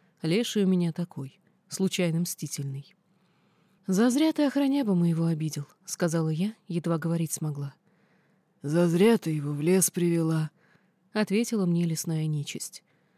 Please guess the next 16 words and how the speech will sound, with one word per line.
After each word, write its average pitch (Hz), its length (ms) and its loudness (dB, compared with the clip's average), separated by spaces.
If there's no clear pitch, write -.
"Так - 180 -2
если 220 300 0
я 233 180 2
привела, 185 460 0
то 196 100 -4
мне 190 280 2
и - 20 0
обижать", — 185 560 -4
заявила 156 500 -4
лешему. 156 500 -4
Глазастый 208 500 0
пень 254 200 -2
посмотрел 202 520 -2
на 233 80 -2
меня, 202 380 -2
вздохнул 160 600 -2